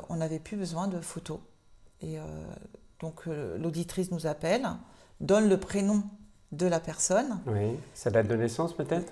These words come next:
Speaker 1: Sa date de
Speaker 2: Ou
Speaker 1: naissance.
Speaker 2: la date de décès peut-être ?
Speaker 1: Souvent la date de naissance et la date de décès
Speaker 2: Les
Speaker 1: pour,
Speaker 2: deux.
Speaker 1: euh, éventuellement chercher un peu, euh, les annales. Euh,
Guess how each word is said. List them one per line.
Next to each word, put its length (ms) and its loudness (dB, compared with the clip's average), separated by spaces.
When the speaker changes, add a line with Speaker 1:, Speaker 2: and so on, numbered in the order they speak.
Speaker 1:
Sa 220 4
date 180 8
de 80 2
Speaker 2:
Ou 40 2
Speaker 1:
naissance. 340 2
Speaker 2:
la 80 10
date 180 6
de 80 4
décès 400 2
peut-être ? 180 -4
Speaker 1:
Souvent 260 4
la 100 6
date 180 8
de 80 4
naissance 400 0
et 40 0
la 100 4
date 220 4
de 100 2
décès 420 2
Speaker 2:
Les 120 0
Speaker 1:
pour, 100 2
Speaker 2:
deux. 80 2
Speaker 1:
euh, 340 6
éventuellement 580 0
chercher 400 -4
un 140 -2
peu, 160 -8
euh, 380 -2
les 180 -4
annales. 340 0
Euh, 220 -2